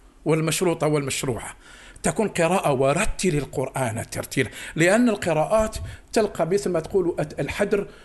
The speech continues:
والتدوير والترتيل والتحقيق. أنت تريد أن ترتله كما تعطي الأحكام حقها، والنطق يكون صحيح وفصيح،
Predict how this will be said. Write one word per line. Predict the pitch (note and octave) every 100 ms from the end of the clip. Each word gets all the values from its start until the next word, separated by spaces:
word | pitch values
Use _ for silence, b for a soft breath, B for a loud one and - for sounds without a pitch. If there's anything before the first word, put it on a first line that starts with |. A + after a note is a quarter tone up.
| B
والتدوير | F3+ F3+ - C#3 D3 E3+ E3 - -
والترتيل | F3+ - D#3 - - D#3 D3
والتحقيق. | D#3 E3 - - - - - - - B B B B B
أنت | D#3 D#3 F3+
تريد | F3 - A#3+ C#4+ F#3+ F3
أن | F3
ترتله | D#3 D#3+ D3+ - B3+ F#3
كما | - F#3 D#3+
تعطي | F#3+ C#4 G3+ - D#3 D3+
الأحكام | D#3 - - F3+ D3 -
حقها، | - D3+ - G#3 A3 A3 B B B
والنطق | E3+ F3+ A#3 A#3 -
يكون | D3+ - D#3
صحيح | - D3+ - A3 - -
وفصيح، | B2 C3 - B3+ C#4 -